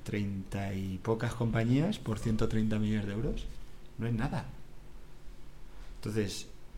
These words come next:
eh, el trabajo de Lendix y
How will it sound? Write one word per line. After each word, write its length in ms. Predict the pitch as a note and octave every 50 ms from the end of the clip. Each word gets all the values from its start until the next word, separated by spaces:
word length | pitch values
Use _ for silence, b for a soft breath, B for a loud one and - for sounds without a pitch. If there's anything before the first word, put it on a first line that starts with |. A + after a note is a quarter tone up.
| - - - - - - -
eh, 720 | G#2+ G2+ G#2 G#2 G2+ G2+ G2 G2 F#2+ F#2+ F#2 F2+ F#2 F#2+ - - - - - - -
el 360 | - A#2 A#2+ A2 A2+ A2 - -
trabajo 480 | - A#2 A2+ A2+ B2+ C3 B2+ C#3 C#3+
de 100 | C#3 C3+
Lendix 580 | C3 C#3 C#3+ C#3+ C#3+ C#3 C#3 C#3 C3+ - - C#3+
y 480 | C3 C3 C3 B2+ B2 B2+ B2 A#2+ B2